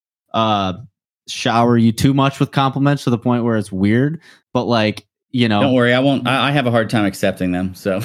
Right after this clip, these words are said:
Speaker 2: <laughs>
Speaker 1: Yeah. But, like, you know, for sure, like, when,
Speaker 2: <clears throat>
Speaker 1: when I was in high school or, uh, you know, early college, like, I remember seeing you on Warped Tour and, like, I, you, your band was, like, I worshiped your fucking music, dude. Like, I was,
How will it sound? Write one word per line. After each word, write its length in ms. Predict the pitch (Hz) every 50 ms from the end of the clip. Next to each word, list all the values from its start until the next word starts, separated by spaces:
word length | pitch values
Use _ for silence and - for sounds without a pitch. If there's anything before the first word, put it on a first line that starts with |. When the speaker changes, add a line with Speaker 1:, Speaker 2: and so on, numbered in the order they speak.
| - -
Speaker 2:
<laughs> 60 | - 127
Speaker 1:
Yeah. 420 | 139 139 131 131 123 98 90 - - - _ - - _ -
But, 140 | - 202 180
like, 240 | 202 196 190 - -
you 80 | 240 208
know, 160 | 165 156 147
for 160 | - - 180
sure, 260 | 160 - - 202 -
like, 240 | 143 170 165 165 -
when, 480 | 113 151 160 165 170 170 165 165 151 - - - 123 123
Speaker 2:
<clears throat> 160 | - _ _ -
Speaker 1:
when 160 | 170 175 160
I 100 | 156 160
was 120 | 160 139
in 80 | 143 139
high 160 | 147 180 196
school 420 | 190 - - 160 143 139 139 139
or, 300 | 131 117 117 117 113 - -
uh, 420 | - 123 117 113 107 104 101 90 - - _ _ _ _ _ _
you 120 | - 123
know, 260 | 113 98 104 117 - - -
early 220 | 127 131 127 117
college, 440 | - - 123 131 143 135 127 110 113
like, 260 | 110 98 98 - - _ - - _ _ _ _ -
I 20 |
remember 220 | 185 214 190 165
seeing 320 | 143 - - 156 147 143 143
you 440 | 139 139 135 131 127 120 107 - -
on 280 | - 101 123 120 117 110
Warped 300 | 110 123 147 147 - -
Tour 180 | - 127 113 113
and, 180 | 95 110 117 117
like, 240 | 113 107 104 - _
I, 320 | - 123 151 180 180 135 - -
you, 540 | - - 135 127 170 254 302 269 - 156 -
your 140 | - 139 202
band 240 | 226 233 220 226 185
was, 120 | 151 120
like, 280 | 135 120 107 - - - _ _ _ _ _ _
I 260 | 143 160 185 202 180
worshiped 800 | 160 123 107 110 107 107 120 156 196 - - - 123 - - _ _
your 240 | - 123 117 113 117
fucking 260 | - 117 110 - 101
music, 360 | 95 104 113 104 87 85 80 -
dude. 200 | 92 90 95 95
Like, 180 | 101 98 92 -
I 200 | 117 139 160 170
was, 240 | 160 135 117 104